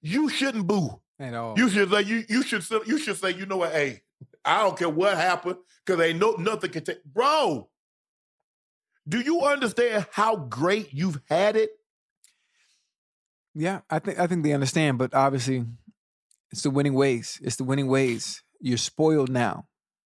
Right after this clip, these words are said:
Speaker 2: You ever have a woman that you continuously just do for and do for and do for and do for, and things are always good, so you're always expecting good. You're always expecting things to be perfect. And it's just not, it's just
Speaker 1: Yes.
Speaker 2: not the case. That's not the landscape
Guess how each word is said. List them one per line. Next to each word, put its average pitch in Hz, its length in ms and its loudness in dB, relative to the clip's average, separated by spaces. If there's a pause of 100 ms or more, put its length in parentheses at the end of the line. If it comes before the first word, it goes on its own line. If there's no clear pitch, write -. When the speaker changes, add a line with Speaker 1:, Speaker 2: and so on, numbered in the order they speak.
Speaker 2:
You 123 140 2
ever 131 120 4
have 135 180 4
a 127 60 0
woman 131 300 0
that 123 180 0
you 135 60 -2
continuously 131 540 -2
just 123 260 -2
do 139 140 2
for 123 300 2
and 110 120 -4
do 135 120 2
for 123 300 0
and 113 100 -4
do 135 140 2
for 120 280 0
and 110 80 -6
do 139 120 2
for, 127 220 0
and 113 120 -2
things 135 200 0
are 110 100 2
always 135 460 2
good, 127 280 -2
so 127 120 -4
you're 127 160 0
always 139 200 2
expecting 139 600 -4
good. 131 340 0 (260)
You're 127 140 -2
always 147 200 2
expecting 135 420 -4
things 143 260 -6
to 131 60 -10
be 131 140 -4
perfect. 143 460 -2 (420)
And 135 100 -8
it's 123 140 -10
just 139 260 -6
not, 147 160 2
it's - 100 2 (120)
just 139 120 0
Speaker 1:
Yes. 139 40 -6
Speaker 2:
not 135 180 2
the - 40 -10
case. 147 300 -2
That's 123 220 0
not 143 220 0
the 127 60 -4
landscape 139 600 -2